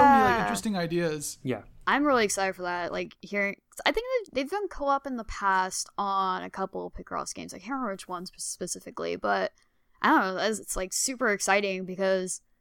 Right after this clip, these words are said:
Speaker 2: I already only played the Switch exclusively portable, and I feel like I've been needing or wanting, like, a puzzle game like that. Uh,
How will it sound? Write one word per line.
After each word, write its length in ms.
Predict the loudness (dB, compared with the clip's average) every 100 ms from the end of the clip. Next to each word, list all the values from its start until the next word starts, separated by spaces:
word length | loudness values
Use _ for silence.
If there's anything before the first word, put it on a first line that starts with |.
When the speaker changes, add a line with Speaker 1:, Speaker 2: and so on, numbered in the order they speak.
| _ _ 6
Speaker 2:
I 180 | 8
already 480 | 10 10 10 8 4
only 580 | 2 -2 -2 -4 -4 -6
played 320 | -2 0 0
the 100 | -2
Switch 320 | -4 -2 -2 -4
exclusively 540 | -6 -4 -4 -4 -8
portable, 600 | -6 -6 -6 -6 -4 -4
and 100 | -8 -12
I 60 |
feel 260 | -4 2 4
like 260 | 4 2 -4 _ 2
I've 160 | 4
been 680 | 4 2 2 2 0 -2 -6
needing 480 | -4 -4 -2 -4 -6 0
or 180 | 2 4
wanting, 340 | 4 4 0
like, 180 | -2 0
a 260 | 0 0 -4
puzzle 260 | -2 0 0
game 200 | -2 -2
like 180 | -2 -2
that. 280 | -2 0 -2 -12 _ _ _ -2
Uh, 560 | 4 4 4 0 -4